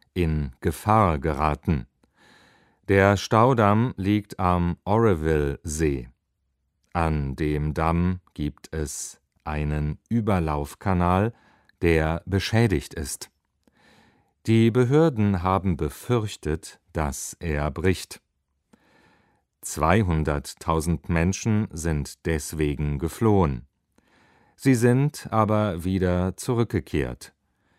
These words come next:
Die Behörden haben den Menschen gesagt: „Ihr könnt nach Hause gehen.“ Wir haben den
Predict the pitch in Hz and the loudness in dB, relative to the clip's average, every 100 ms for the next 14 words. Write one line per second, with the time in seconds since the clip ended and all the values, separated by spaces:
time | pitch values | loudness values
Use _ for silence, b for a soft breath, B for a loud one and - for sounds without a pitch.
0 | _ _ _ _ - 90 78 69 78 71 | _ _ _ _ -2 2 2 0 -2 0
1 | 90 127 147 95 107 160 131 110 110 110 | 4 4 4 4 2 0 0 4 4 4
2 | 110 104 104 92 110 - 127 120 104 90 | 2 2 4 2 0 -2 -2 -2 0 2
3 | 101 135 - - _ _ _ _ _ 92 | 2 2 -6 -20 _ _ _ _ _ 2
4 | 95 113 - 107 135 - - - 117 123 | 4 4 2 0 0 -2 -12 -2 -2 0
5 | 139 151 135 82 65 73 65 62 57 _ | 2 2 0 -4 -2 -4 -6 -8 -14 _
6 | _ _ b b b b b b b 78 | _ _ b b b b b b b -2
7 | 92 98 87 92 95 87 98 95 90 80 | 2 4 4 4 4 4 2 4 2 0
8 | 76 71 | -2 -2